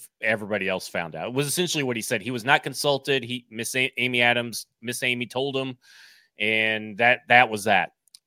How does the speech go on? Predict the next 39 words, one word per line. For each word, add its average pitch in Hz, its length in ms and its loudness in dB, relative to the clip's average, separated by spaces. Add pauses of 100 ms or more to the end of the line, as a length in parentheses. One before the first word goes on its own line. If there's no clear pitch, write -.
I 170 220 12
think 180 220 2
that's 156 200 6
totally 135 360 4
complete, 123 340 -2
utter 110 200 2
bullshit. 117 420 0
I 117 220 6
am 107 260 -6
not 147 340 6
buying 98 320 0
that. 95 160 -4
I'm 139 120 0
not 165 260 4
buying 156 240 4
that 139 100 -4
he 160 120 -8
was 147 140 -8
not 165 200 0
consulted 180 560 -2
or 151 120 0
asked 165 220 2
his 160 160 -4
opinion 170 420 -6
whatsoever 170 680 4 (100)
about 110 300 0
firing 98 320 0
John 90 200 -4
Robson. 87 400 -6 (360)
Now, 120 260 6
whether 147 320 4
he 139 380 -4
instigated 196 600 2
it 202 140 4
or 196 80 0
not, 196 360 2 (840)
I 165 140 12
don't 139 200 0
know. 95 240 -4